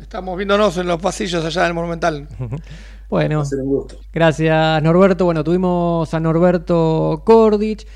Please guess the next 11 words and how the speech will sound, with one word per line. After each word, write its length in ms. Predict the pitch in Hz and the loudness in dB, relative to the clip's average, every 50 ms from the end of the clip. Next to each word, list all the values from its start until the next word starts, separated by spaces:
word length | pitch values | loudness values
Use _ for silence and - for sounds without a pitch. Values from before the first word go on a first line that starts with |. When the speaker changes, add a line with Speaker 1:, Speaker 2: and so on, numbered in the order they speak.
| - - - - | -20 -20 -14 -8
Speaker 2:
trabaja 460 | - 135 135 147 160 143 - 156 139 | -4 0 2 2 2 2 0 -2 -2
como 200 | 135 131 143 143 | -2 -2 -2 -2
vicepresidente, 1000 | 151 143 - 156 139 127 139 135 123 - 156 170 196 220 202 196 170 156 156 | -2 -2 -4 -6 -6 -6 -6 -8 -6 -4 0 2 2 4 2 0 -2 -4 -6
¿no? 220 | 165 180 196 175 151 | -4 -4 -4 -6 -6
Él 140 | 156 151 139 | -8 -10 -6
fue, 220 | - 147 139 139 | -4 -4 -2 0
lo, 120 | 135 135 | 0 -2
lo 120 | 143 139 139 | 0 0 0
dijo 240 | 147 143 - 151 147 | 0 0 -2 -4 -2
muy 180 | 147 147 156 | -2 -2 2
bien, 360 | 175 196 214 220 226 214 208 | 2 4 4 2 2 -2 -6